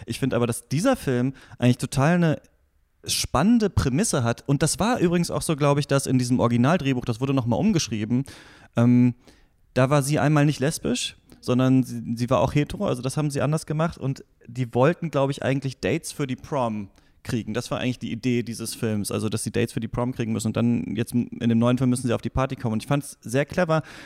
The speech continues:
Normalerweise hast du im Coming-of-Age-Film ja so Außenseiter-Nerds, die aber so ein bisschen, die eigentlich die Cleveren sind, ne? Die vielleicht eigentlich auch die Wokeren sind oder sowas, denn eigentlich sind alle anderen sind halt so ein bisschen scheiße,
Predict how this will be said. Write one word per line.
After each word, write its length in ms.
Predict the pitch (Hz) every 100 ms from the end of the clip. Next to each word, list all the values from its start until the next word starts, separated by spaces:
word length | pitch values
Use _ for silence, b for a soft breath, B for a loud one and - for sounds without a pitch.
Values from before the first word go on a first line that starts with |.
| B B B -
Normalerweise 600 | 131 131 156 185 165 151
hast 180 | 147 -
du 60 |
im 300 | 131 131 127
Coming-of-Age-Film 720 | - 135 147 123 - 160 - 139
ja 80 | 123
so 160 | 123
Außenseiter-Nerds, 1400 | - 123 165 185 156 160 185 170 156 151 190 240 - - b b -
die 160 | 147 131
aber 160 | 151
so 100 | 143
ein 80 | 143
bisschen, 420 | 139 147 143 147 - b
die 160 | - -
eigentlich 400 | 127 156 143 131
die 80 | 135
Cleveren 420 | - 127 113 120
sind, 180 | 107 98
ne? 100 | 127
Die 140 | 123
vielleicht 200 | 120 120
eigentlich 260 | - 131 127
auch 60 |
die 120 | 117 113
Wokeren 440 | 135 151 143 135
sind 180 | 139 135
oder 220 | 123 123
sowas, 320 | 120 127 123
denn 100 | 120
eigentlich 320 | 95 123 131
sind 100 | 123 -
alle 180 | 120
anderen 260 | 90 123 117
sind 140 | 117
halt 120 | 120 113
so 80 |
ein 60 | 117
bisschen 220 | 101 104
scheiße, 500 | 101 147 170 180 175